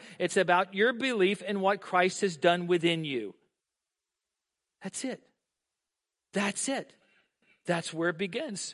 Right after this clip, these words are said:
So let me finish with verse twelve. It says this, "Let not sin therefore gain or reign in your mortal body to make you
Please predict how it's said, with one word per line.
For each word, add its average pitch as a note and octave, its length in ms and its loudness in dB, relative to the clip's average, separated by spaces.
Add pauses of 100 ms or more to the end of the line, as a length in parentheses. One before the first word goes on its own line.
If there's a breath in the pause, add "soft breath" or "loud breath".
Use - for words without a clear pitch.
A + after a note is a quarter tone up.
(260)
So - 180 2
let G#3 160 4
me G3+ 100 2
finish F#3+ 320 -2
with D#3 100 0
verse D3 220 0
twelve. F3 480 -4 (500)
It E3+ 160 -2
says E3+ 440 2 (220 soft breath)
this, D#3+ 340 0 (160 loud breath)
"Let F3+ 280 4
not F3 200 0
sin F3+ 280 -2
therefore F3 380 2
gain F3 540 -2
or D3 160 2
reign E3+ 420 0
in E3+ 200 -6
your E3 140 -2
mortal E3 320 0
body D#3+ 320 2
to F3 160 -6
make E3 420 -4
you E3 220 -4